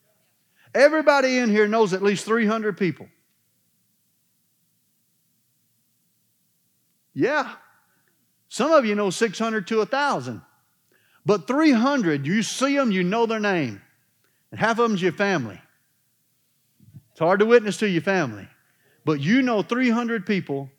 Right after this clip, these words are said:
you're sh-, you have to be the light of the world to them. And you can be the light of your world just by living it in front of your family.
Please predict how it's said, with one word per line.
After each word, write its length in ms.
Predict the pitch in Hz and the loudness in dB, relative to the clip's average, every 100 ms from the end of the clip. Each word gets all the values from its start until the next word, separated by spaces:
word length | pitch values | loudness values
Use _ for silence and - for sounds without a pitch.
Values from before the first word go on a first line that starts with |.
| _ _ - | _ _ -16
you're 400 | 117 135 240 196 | -8 -4 -2 -2
sh-, 140 | - | -6
you 580 | 185 180 247 240 185 156 _ - | -6 0 2 2 -2 -6 _ -6
have 280 | 240 233 - | -4 -2 -4
to 80 | |
be 120 | 165 160 | -2 0
the 120 | 151 | 0
light 240 | 170 170 | -2 -4
of 60 | 170 | -6
the 80 | 175 | -4
world 300 | 208 202 131 | -4 -6 -8
to 60 | |
them. 300 | 117 117 98 _ _ _ _ _ _ _ _ _ - | -10 -10 -12 _ _ _ _ _ _ _ _ _ -6
And 120 | 151 | -2
you 100 | 233 | 0
can 100 | 254 | 0
be 120 | 214 | 2
the 100 | 196 | 2
light 260 | 196 214 196 | 4 2 2
of 60 | |
your 100 | 196 | 0
world 440 | 190 208 247 202 127 | 2 2 2 0 -2
just 360 | 160 240 185 | -2 -2 -4
by 220 | 175 180 175 | -4 -2 2
living 580 | 180 233 247 165 151 | 2 4 2 2 2
it 200 | 151 156 | 0 -2
in 160 | 160 143 | -4 -6
front 220 | - 180 | -4 -4
of 60 | 170 | -2
your 100 | 170 | -4
family. 460 | 180 170 123 98 | -4 -6 -6 -10